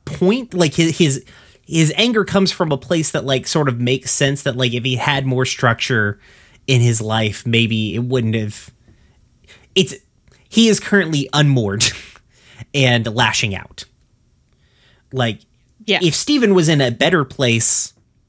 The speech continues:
Speaker 1: head-wise, he probably wouldn't be mad at Greg right now. You know what I mean?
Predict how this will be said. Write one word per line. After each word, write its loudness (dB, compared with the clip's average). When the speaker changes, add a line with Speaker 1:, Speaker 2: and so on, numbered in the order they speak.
Speaker 1:
head-wise, -2
he 0
probably 2
wouldn't 0
be 2
mad 2
at -6
Greg 0
right 2
now. -16
You -6
know -4
what -4
I -4
mean? -6